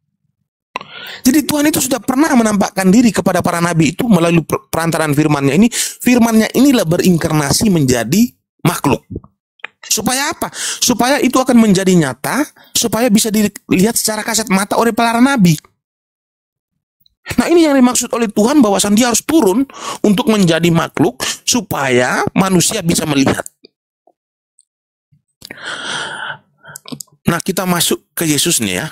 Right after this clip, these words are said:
Yesus mengata-, eh, Yesus dikatakan sebagai utusan ya. "Saya itu tidak pernah menemukan ayat di dalam Al-Quran bahwasan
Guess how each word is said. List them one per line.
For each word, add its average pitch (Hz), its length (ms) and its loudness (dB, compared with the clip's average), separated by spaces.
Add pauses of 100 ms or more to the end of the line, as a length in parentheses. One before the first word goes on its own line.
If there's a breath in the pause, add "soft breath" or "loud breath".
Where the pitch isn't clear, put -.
Yesus 123 320 0
mengata-, 113 400 -4
eh, 101 320 -2
Yesus - 160 -2
dikatakan 113 400 -6
sebagai 104 320 -2
utusan 98 400 -4
ya. 92 240 -12 (2250 loud breath)
"Saya 190 400 -2
itu 226 560 2 (240)
tidak - 320 0
pernah 196 320 0
menemukan 147 880 0 (160)
ayat 143 320 -2
di 139 160 2
dalam 117 400 -2
Al-Quran 127 800 -2 (160)
bahwasan 127 400 0